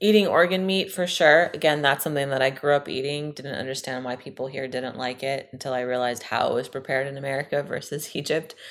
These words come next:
But it is a very nutrient dense food. If you look at the recommended daily value of, like, B vitamins and selenium and all these other components, it can very well be a multivitamin in itself.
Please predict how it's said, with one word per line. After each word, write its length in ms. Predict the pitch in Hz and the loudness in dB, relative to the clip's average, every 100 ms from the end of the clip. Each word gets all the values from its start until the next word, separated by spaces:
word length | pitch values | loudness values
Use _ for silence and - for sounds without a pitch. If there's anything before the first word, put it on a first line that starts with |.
| - - - | -14 -16 4
But 140 | 180 185 | 10 12
it 100 | 190 | 12
is 180 | 208 202 | 12 10
a 80 | |
very 300 | 185 175 165 | 10 10 10
nutrient 480 | 156 147 147 143 131 | 6 2 0 -2 2
dense 260 | 131 131 - | 4 4 0
food. 140 | 147 | 0
If 140 | 131 147 | 0 -2
you 80 | |
look 140 | 143 131 | -2 -2
at 100 | 147 | -4
the 80 | 151 | 0
recommended 460 | 147 151 151 143 135 | 0 0 -4 -4 -4
daily 280 | 135 131 | -4 -4
value 500 | 131 131 131 139 139 | -2 0 0 -2 -6
of, 160 | 139 127 | -8 -6
like, 260 | 135 131 131 | -8 -8 -8
B 140 | 143 | -4
vitamins 640 | 135 131 131 135 135 131 | -4 -4 -6 -10 -10 -12
and 180 | 135 131 | -12 -10
selenium 480 | - 135 135 135 135 | -8 -8 -8 -8 -10
and 300 | 131 131 127 - - - | -10 -12 -16 -20 -20 -4
all 140 | 151 151 | 2 4
these 180 | 151 143 | 4 2
other 420 | 139 139 - - | 2 0 -2 -6
components, 640 | - 151 151 143 135 139 - - _ _ 147 | -8 -4 -2 -2 -4 -6 -10 -12 _ _ 0
it 240 | 139 - | 0 0
can 240 | 160 156 | -2 2
very 240 | 160 156 147 | 8 10 10
well 260 | 139 131 | 8 6
be 320 | 120 139 131 - | 2 -2 -4 -4
a 80 | 127 | -4
multivitamin 880 | 127 123 - 117 113 120 113 117 117 | -6 -8 -6 -2 0 0 -2 -8 -10
in 120 | - 127 | -8 -8
itself. 640 | - - 101 175 185 | -6 -2 -2 -2 -6